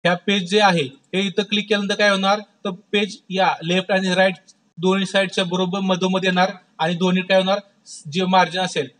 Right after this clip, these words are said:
ते बरोबर same असणार. Same इकडं vertically म्हणजेच काय होणार, तर top आणि बॉटमच्या जी print आहे, ती बरोबर मध्ये येणार. टॉपला आणि बॉटमला काय होणार, ब्लँक जो जागा आहे, कोरी जागा किंवा आपण म्हणतो जी मोकळी जागा आहे, ती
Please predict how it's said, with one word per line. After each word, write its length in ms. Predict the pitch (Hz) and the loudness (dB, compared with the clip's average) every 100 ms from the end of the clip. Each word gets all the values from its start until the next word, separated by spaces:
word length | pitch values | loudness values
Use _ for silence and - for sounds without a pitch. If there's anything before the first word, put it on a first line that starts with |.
| _ | _
ते 80 | 185 | -4
बरोबर 400 | 175 180 180 190 | 0 0 0 -2
same 360 | 185 - 202 233 - _ _ - | -6 -4 -4 -4 -14 _ _ -4
असणार. 420 | 175 - 147 - - _ _ - | -4 -2 -4 -4 -6 _ _ -4
Same 200 | 196 233 | -2 -2
इकडं 320 | 208 202 208 208 _ _ _ _ _ _ _ - | -4 0 0 0 _ _ _ _ _ _ _ -6
vertically 640 | 160 170 170 202 196 196 | 2 2 2 -4 -2 -2
म्हणजेच 340 | 202 190 196 - | -2 -2 -4 2
काय 140 | 202 | 2
होणार, 300 | 190 190 208 | 4 2 2
तर 300 | - _ 190 180 | -2 _ -8 0
top 220 | 196 190 196 | 2 4 2
आणि 120 | 190 | 2
बॉटमच्या 520 | 190 185 190 180 196 | 2 2 0 -4 -4
जी 160 | 185 202 | -4 -6
print 380 | - 190 185 | -2 -2 2
आहे, 220 | 190 170 135 | 2 2 -2
ती 120 | 170 | -6
बरोबर 420 | 170 175 170 254 277 _ | -4 -2 -2 -4 -6 _
मध्ये 300 | 180 175 165 | -2 0 2
येणार. 240 | 175 156 147 - _ _ _ | 2 2 -2 -8 _ _ _
टॉपला 300 | 175 170 185 | 0 2 0
आणि 120 | 180 | 0
बॉटमला 440 | 180 185 180 175 180 | 2 0 0 -2 -2
काय 120 | 180 | 0
होणार, 240 | 175 196 214 _ _ - _ | 0 -2 -4 _ _ -20 _
ब्लँक 420 | 175 143 170 185 | -8 -2 0 0
जो 240 | 180 160 175 | -6 -6 0
जागा 280 | 180 170 165 | 2 2 2
आहे, 180 | 147 | 0
कोरी 360 | 165 - 165 170 | -2 -6 -6 -2
जागा 220 | 165 147 | -2 -2
किंवा 160 | 143 165 | -2 -4
आपण 160 | 165 | -4
म्हणतो 200 | 170 160 | -10 -8
जी 100 | 165 | -8
मोकळी 340 | 170 170 165 165 | -4 -6 -6 -6
जागा 200 | 165 156 | -4 -2
आहे, 100 | 151 | -2
ती 160 | 208 | -4